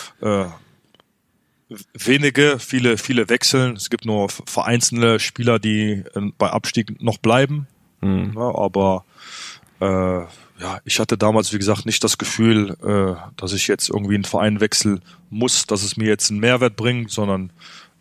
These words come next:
Speaker 1: der F C war mein Verein und nach einem halben Jahr Bundesliga da jetzt zu wechseln und, äh, ich habe mich da auch direkt in die, in die Fans, in das Stadion verliebt. Das war ja damals neu, das wurde ja für die E M gebaut, äh, und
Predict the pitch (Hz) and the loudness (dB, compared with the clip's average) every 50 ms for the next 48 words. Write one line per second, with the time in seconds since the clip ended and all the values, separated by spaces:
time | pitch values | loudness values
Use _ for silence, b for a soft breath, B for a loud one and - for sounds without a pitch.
0 | _ - 95 101 101 - - - 120 123 113 117 113 113 110 104 - - 90 - | _ -2 -2 -2 0 -2 0 2 2 4 4 4 2 2 0 0 0 -2 0 2
1 | 110 120 120 120 113 107 107 101 - - - - 101 - - 117 117 113 110 107 | 2 2 2 0 0 0 -2 -2 -2 -6 -8 -8 -8 -2 0 2 2 2 2 0
2 | 110 110 107 101 110 117 120 120 - - - 113 113 120 113 107 104 B B B | 2 2 2 2 0 -2 0 0 -2 0 -2 0 2 2 2 2 0 B B B
3 | B B B B B _ 110 107 113 110 - - - 104 92 117 - - - - | B B B B B _ 0 0 2 2 0 -2 -2 -2 -4 -4 -2 -2 -2 -2
4 | 117 110 101 - - - 98 95 92 92 - - 98 95 90 90 87 85 - 117 | -2 -4 -6 -12 -12 -10 -10 -8 -8 -10 -12 -10 -10 -8 -8 -6 -6 -4 -2 -2
5 | 107 107 98 - 117 117 113 110 - 110 117 - - 131 120 104 107 104 101 101 | -2 -2 0 0 2 0 0 0 0 0 0 0 -2 -6 -4 -2 -2 -2 -2 -4
6 | B B B B B B _ 120 107 113 107 - - 131 135 135 135 131 123 - | B B B B B B _ -4 -2 -2 -2 0 2 4 4 4 4 2 0 -2
7 | 120 113 110 107 - - 127 123 127 127 123 113 - 120 110 117 120 117 - 110 | 0 0 0 0 0 2 2 2 2 2 -2 -4 -4 -2 0 0 0 -2 -2 -6
8 | 95 - - 107 104 104 110 101 101 98 - - 113 113 120 127 127 123 117 - | -6 0 2 2 2 4 2 2 2 0 -2 -2 0 2 4 4 4 2 -2 -4
9 | 98 - - - 104 104 107 107 104 - - 101 104 101 101 90 117 123 120 123 | -8 -12 -6 -4 0 0 2 0 0 -2 -4 -4 -2 -2 0 0 -2 0 0 0
10 | 113 120 117 113 113 110 - - - B B B B B B B B B B B | 2 4 4 4 4 2 0 -8 -16 B B B B B B B B B B B
11 | B _ - 101 95 95 95 95 95 90 - - - - 98 95 92 90 - - | B _ -2 0 0 0 0 0 -2 -4 -6 -8 -6 -6 -4 -4 -6 -8 -10 -12
12 | - - | -12 -12